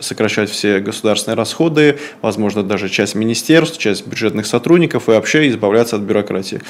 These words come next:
Тим Скотт предлагает, э, расширять так, так называемые социальные пакеты, но расширять их в основном для детей.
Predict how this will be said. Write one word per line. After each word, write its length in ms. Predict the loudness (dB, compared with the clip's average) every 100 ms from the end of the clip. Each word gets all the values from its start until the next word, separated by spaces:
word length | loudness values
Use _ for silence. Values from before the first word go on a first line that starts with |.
| -16 -12 0
Тим 180 | 2
Скотт 360 | 2 4 4 4
предлагает, 680 | 2 4 6 6 6 4 2
э, 460 | 4 6 4 2 0
расширять 600 | 2 4 6 6 4 -4
так, 180 | -6
так 140 | -6 -6
называемые 340 | -2 0 0
социальные 440 | -2 2 2 2 2
пакеты, 460 | 0 4 2 4
но 140 | 0 0
расширять 380 | 0 2 2
их 80 | 0
в 40 | -6
основном 400 | -4 -2 -2 2
для 160 | 2 2
детей. 400 | -2 -4 -6